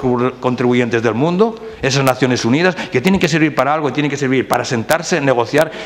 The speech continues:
y buscar una salida al pueblo israelí y al pueblo palestino, pacíficamente.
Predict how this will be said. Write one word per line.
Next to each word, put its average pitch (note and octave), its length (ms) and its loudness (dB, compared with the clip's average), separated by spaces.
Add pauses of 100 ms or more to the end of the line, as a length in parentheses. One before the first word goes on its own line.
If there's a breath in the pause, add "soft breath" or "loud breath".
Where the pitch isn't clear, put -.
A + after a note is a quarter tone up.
y A2+ 80 0
buscar A#2+ 320 2
una D3 380 0
salida C3+ 360 0
al A#2 180 -2
pueblo F#3 280 2
israelí C#3 720 0
y - 20 -6
al A#2+ 120 2
pueblo C#3+ 220 2
palestino, G#2 540 -2
pacíficamente. A2+ 1000 -2